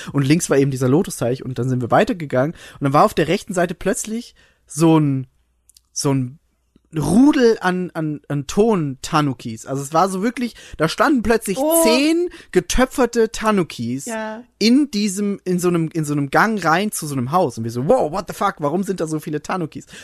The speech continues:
Speaker 1: Und dann gucken wir da rein und dann stehen da noch mal fünf Stück, die so lebensgroß waren. Also die waren, also nie-, äh, le-, nicht lebensgroß, sondern die waren,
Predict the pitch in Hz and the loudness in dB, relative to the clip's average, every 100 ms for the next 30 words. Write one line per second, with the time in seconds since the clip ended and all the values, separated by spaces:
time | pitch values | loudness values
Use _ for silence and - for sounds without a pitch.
0 | 196 156 156 - 139 - 226 190 151 135 | -4 0 0 -4 -12 -6 -2 0 0 -2
1 | 117 110 143 277 - - - - 180 180 | -4 -4 -4 -8 -12 -20 -10 0 2 2
2 | - 269 240 185 196 - 220 151 135 151 | 0 2 2 2 2 0 0 2 0 -2
3 | - _ _ _ _ 156 - - - 247 | -10 _ _ _ _ -18 -16 -12 0 0
4 | 370 - - - - 247 359 - _ _ | 0 -10 -14 -14 -6 -4 -4 -8 _ _
5 | _ - 170 156 175 156 156 214 254 196 | _ -6 -2 2 4 4 4 4 2 -2
6 | - 151 175 190 - 127 104 104 - 151 | -6 2 4 4 0 -6 -8 -10 -4 -2
7 | 160 175 170 156 160 156 147 147 143 139 | 0 2 2 2 0 0 -2 -2 -2 2
8 | 165 160 165 160 220 - 147 147 147 143 | 0 0 -4 0 -2 -2 -4 -2 0 2
9 | 143 139 | 2 0